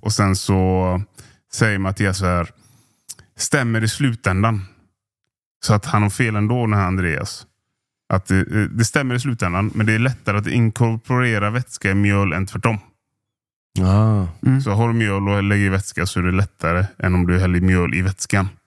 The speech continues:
Speaker 1: För
Speaker 3: Mm.
Speaker 1: mjöl är hydrofobiskt till viss del.
Speaker 3: Mm.
Speaker 2: Ja, ja, okej.
Speaker 1: Ja, precis. Och så säger Andreas då: "Jo, absolut." Så att, ja. Men använder man degblandare kvittar det.
Speaker 2: Okej, men då blandar han in verktyg och grejer nu då?
Speaker 1: Jo,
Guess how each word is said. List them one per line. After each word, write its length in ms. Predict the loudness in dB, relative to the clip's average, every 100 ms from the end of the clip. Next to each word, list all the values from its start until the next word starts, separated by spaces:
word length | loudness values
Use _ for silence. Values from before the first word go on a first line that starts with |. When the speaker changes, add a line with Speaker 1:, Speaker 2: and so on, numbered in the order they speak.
| _ _ _ _ -2
Speaker 1:
För 60 | 2
Speaker 3:
Mm. 100 | 2
Speaker 1:
mjöl 160 | 2 -2
är 40 |
hydrofobiskt 1000 | -2 -2 -2 -2 -2 -2 -4 -6 -14 -16 -4
till 120 | 0
viss 160 | 2
del. 80 | 2 2
Speaker 3:
Mm. 240 | 2 0
Speaker 2:
Ja, 160 | 0 0
ja, 80 | 0
okej. 280 | -2 0 -2
Speaker 1:
Ja, 40 |
precis. 420 | -4 -8 -8 -10 -14 _ _ _ 2
Och 120 | 4
så 60 | 4
säger 680 | 4 2 0 0 -2 -2
Andreas 340 | 0 0 0 -2
då: 220 | -6 -6 -12 -4 0
"Jo, 200 | 0 0
absolut." 760 | -4 -2 0 -2 -8 -20 -20 -20 _ -8
Så 160 | -4
att, 120 | -4 -6 -10 -6
ja. 200 | -6 -8 _ _ _ _ _ _ _ 0
Men 360 | 2 2 -2
använder 300 | -2 0 2
man 160 | 2 2
degblandare 540 | 0 -2 -2 0 0
kvittar 420 | 0 -2 -2 0 0
det. 160 | 0 -6 _ _ _ _ _ _ 0
Speaker 2:
Okej, 260 | 2 2
men 100 | 2
då 100 | 2
blandar 240 | 2 -2 -2
han 100 | -2
in 100 | -2
verktyg 600 | -2 -2 -8 -2 0 2
och 80 |
grejer 180 | 0 -2
nu 120 | -4 -8
då? 100 | -4
Speaker 1:
Jo, 200 | 0 0